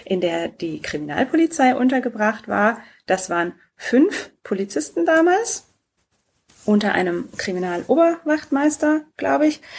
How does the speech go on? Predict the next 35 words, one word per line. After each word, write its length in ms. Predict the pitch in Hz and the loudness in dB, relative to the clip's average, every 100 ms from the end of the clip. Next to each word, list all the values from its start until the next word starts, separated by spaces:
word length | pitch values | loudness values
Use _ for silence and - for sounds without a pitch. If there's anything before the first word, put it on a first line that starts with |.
| - - | -10 2
Da 180 | 208 | 4
waren 160 | 190 190 | 4 2
wir 100 | 202 | 2
etwas 280 | - 185 - | 2 0 -4
frei 300 | - 180 185 | -4 -2 0
und 100 | 180 | 0
haben 100 | 175 | -4
noch 140 | 175 | -6
einen 220 | - 165 | -6 -6
Kriminalrat 600 | 170 175 160 156 214 220 | -6 -8 -6 -2 2 2
hinzugedichtet, 960 | 214 208 202 202 202 202 202 - 190 - - - - | 2 -2 -2 -2 -4 -4 -4 -4 -4 -6 -14 -18 -12
weil 120 | - 165 | -6 -4
wir 60 | |
dachten, 260 | 165 165 - | -4 -4 -8
das 180 | 170 - | -12 -6
klingt 380 | - 294 - | 2 2 2
ein 20 | - | -2
bisschen, 520 | 226 220 208 202 202 | 0 2 0 0 -2
äh, 500 | 190 190 190 185 190 | -4 -2 -2 -2 -4
gewichtiger. 640 | 196 214 214 190 185 185 - _ - - - _ _ _ _ _ - | -2 -2 -2 -4 -2 -4 -6 _ -20 -20 -20 _ _ _ _ _ 0
Und, 400 | 233 226 226 - | 4 4 4 4
ähm, 240 | 220 220 | 4 4
ja, 440 | 220 262 254 156 - - - | 2 2 2 2 -4 -18 -10
ansonsten, 800 | 202 196 196 214 214 254 262 262 | -6 -4 -4 -2 0 2 2 2
ähm, 640 | 240 240 240 247 254 247 254 | 0 -2 -2 -2 0 -2 -4
viel, 480 | - 254 262 269 | -2 2 2 2
viel 200 | 269 269 | -2 -4
historisches 600 | 247 254 262 262 262 262 | -2 -2 -2 -2 -2 0
Flair 280 | - 277 254 | -2 0 0
natürlich, 640 | 180 175 - 180 175 180 | 0 -6 -10 -10 -10 -12
viel 160 | - 214 | -6 -4
Atmosphäre. 800 | 214 208 202 - 190 190 160 160 | -4 -4 -4 -4 -4 -6 -8 -10
Also 280 | 165 165 - | -8 -6 -8
unsere 340 | 185 185 - | -8 -10 -8
Alma, 480 | - 190 220 233 | -4 0 4 4